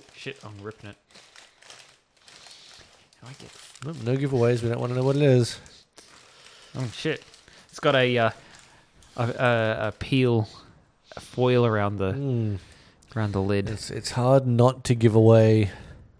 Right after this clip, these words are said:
Speaker 2: stuff from the lid sometimes.
Speaker 1: Yeah.
Speaker 2: And the fact
Speaker 1: Well
Speaker 2: that that foil is there.
Speaker 1: Oh, man. I, I have a hate-hate relationship with foil, 'cause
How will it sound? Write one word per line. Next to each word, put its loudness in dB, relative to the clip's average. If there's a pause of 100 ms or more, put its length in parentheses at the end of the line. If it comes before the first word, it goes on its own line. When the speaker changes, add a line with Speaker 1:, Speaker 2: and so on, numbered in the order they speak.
(840)
Speaker 2:
stuff -4
from -2
the -6
lid 2
sometimes. -2 (420)
Speaker 1:
Yeah. -8
Speaker 2:
And 0
the -4
fact -2
Speaker 1:
Well 0
Speaker 2:
that -20
that -4
foil 0
is -2
there. -4 (500)
Speaker 1:
Oh, -18
man. -20 (360)
I, -12 (480)
I -2
have -2
a -2
hate-hate 2
relationship -4
with -16
foil, -4 (380)
'cause -2